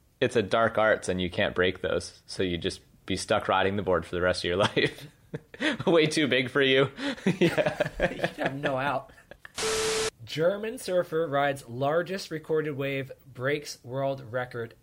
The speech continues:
Speaker 2: again. So, Mikey, you were living in Costa Rica for a while, and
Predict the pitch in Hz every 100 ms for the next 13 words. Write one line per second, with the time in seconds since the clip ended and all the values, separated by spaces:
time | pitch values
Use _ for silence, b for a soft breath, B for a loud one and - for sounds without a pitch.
0 | _ 107 104 _ 120 123 85 82 - _
1 | _ _ _ _ _ - 143 135 131 139
2 | 175 180 151 131 - _ _ 135 190 262
3 | 190 202 180 151 156 147 156 156 139 127
4 | 123 127 127 127 127